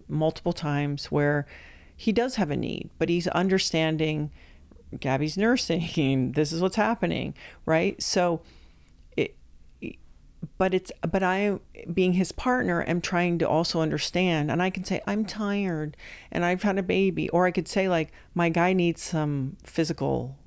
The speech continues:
affection," and I don't mean hugs, like, homie needs, like, to get, you know, he needs sex. Like, you need sex. It's just part of it. And women can say, "Well, that's not fair and it's not right." And it's like,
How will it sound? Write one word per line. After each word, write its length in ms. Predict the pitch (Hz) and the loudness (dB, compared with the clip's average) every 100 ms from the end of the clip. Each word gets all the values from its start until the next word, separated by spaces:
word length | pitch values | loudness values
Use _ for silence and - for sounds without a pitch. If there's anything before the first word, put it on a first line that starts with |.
| - - - - - - - | -20 -20 -20 -20 -20 -20 -12
affection," 760 | - 143 135 - - 156 139 - | -4 -2 -2 -2 -6 -8 -12 -4
and 140 | 156 | 0
I 60 | 147 | 0
don't 200 | 151 - | 0 -2
mean 200 | 135 127 | -2 -2
hugs, 600 | 127 120 107 - - - - - | 0 -2 -2 -6 -12 -14 -20 -8
like, 260 | 117 123 - | -4 -4 -6
homie 340 | 156 151 139 | -2 0 2
needs, 300 | 135 131 123 | 0 -2 -2
like, 260 | 117 120 - - - - - - | -2 -2 -6 -20 -20 -20 -16 -10
to 80 | |
get, 240 | 131 131 - | -4 -2 -4
you 120 | - 143 | -4 -4
know, 180 | 135 127 | -4 -6
he 100 | 156 | -2
needs 240 | 165 165 | -2 0
sex. 500 | - 254 165 - - - | 0 -2 -2 -8 -12 -6
Like, 220 | - - | -6 -2
you 60 | |
need 220 | 156 170 165 | 0 0 0
sex. 500 | 214 196 - - - - | 0 0 -2 -12 -16 -20
It's 140 | - - | -10 -6
just 180 | 147 | -4
part 180 | - 151 | 0 0
of 80 | 147 | -2
it. 160 | - - - - - - - - - - - - - - - | -6 -8 -14 -16 -18 -20 -20 -20 -20 -20 -20 -20 -14 -12 -2
And 140 | 185 175 | 2 4
women 220 | 208 233 | 4 4
can 140 | 202 | 2
say, 180 | 180 170 | 2 2
"Well, 120 | 156 | 2
that's 260 | 156 190 - | 2 0 0
not 200 | 180 175 | -2 -2
fair 320 | - 156 175 | -2 0 0
and 100 | 175 | 0
it's 160 | 170 - | -2 -2
not 180 | 180 - | -2 0
right." 380 | 160 170 165 170 | -2 0 0 0
And 180 | 160 - - - - - - - | -2 -6 -14 -20 -20 -20 -20 -6
it's 160 | 214 - | -2 0
like, 240 | 240 - | 0 -2